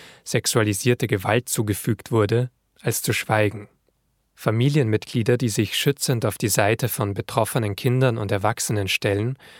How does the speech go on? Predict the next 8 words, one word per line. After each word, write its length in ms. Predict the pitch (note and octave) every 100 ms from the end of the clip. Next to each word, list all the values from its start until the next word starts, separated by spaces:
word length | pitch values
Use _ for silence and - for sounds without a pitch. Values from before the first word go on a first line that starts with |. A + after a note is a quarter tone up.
| - - _ _
brauchen 340 | - A2 A2+ D3
eine 160 | A#2+
größere 600 | A2+ - C3 - A#2+ B2+
politische, 800 | - A#2+ A2 A2+ C3 - C3 B2 -
juristische 800 | - A2 A2+ - A#2 - A#2 A#2 - - _ _ _
und 160 | C#3+
gesellschaftliche 760 | - - G#2+ G#2 A2 - A2 A2+
Unterstützung 760 | G2+ A2 - A#2+ - A2+ F#2